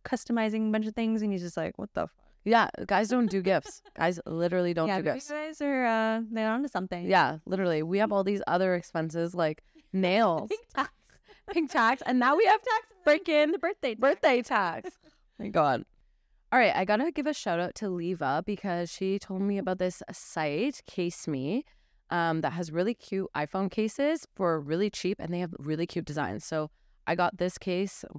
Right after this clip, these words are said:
Speaker 2: Probably
Speaker 1: I
Speaker 2: can't
Speaker 1: love
Speaker 2: see.
Speaker 1: the case. The little lemon.
Speaker 2: I'll, I'll post the link from, um,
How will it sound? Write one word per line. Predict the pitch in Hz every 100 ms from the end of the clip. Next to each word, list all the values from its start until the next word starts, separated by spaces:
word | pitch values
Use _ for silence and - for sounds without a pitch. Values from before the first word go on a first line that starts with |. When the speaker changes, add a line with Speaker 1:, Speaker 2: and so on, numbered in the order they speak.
| 147
Speaker 2:
Probably | - 156 156 160
Speaker 1:
I | 262
Speaker 2:
can't | 240 185
Speaker 1:
love | 220
Speaker 2:
see. | - 160 240
Speaker 1:
the |
case. | 214 185 170 _
The | 196
little | 208 196
lemon. | 185 180 196 180
Speaker 2:
I'll, | 180 185 185 -
I'll |
post | 175 185 175 190 - -
the | 165 196
link | 180 156 175 - -
from, | - 160 156 156 156 -
um, | 147 143 143